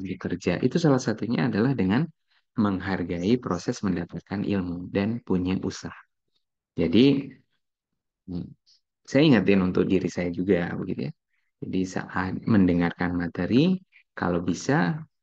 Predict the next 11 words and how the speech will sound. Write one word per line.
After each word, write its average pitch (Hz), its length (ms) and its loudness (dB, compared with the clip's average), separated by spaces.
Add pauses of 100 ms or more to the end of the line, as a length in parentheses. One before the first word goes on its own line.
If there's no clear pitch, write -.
(260)
harus - 240 -6
bisa, 85 300 0 (180)
gitu - 160 -4
ya. - 60 -2 (180)
Namanya 143 280 2
juga - 100 2 (100)
usaha, - 320 -10
ya. 113 320 -12
Harus 90 160 -8
bisa - 360 -4 (520)
untuk 104 340 2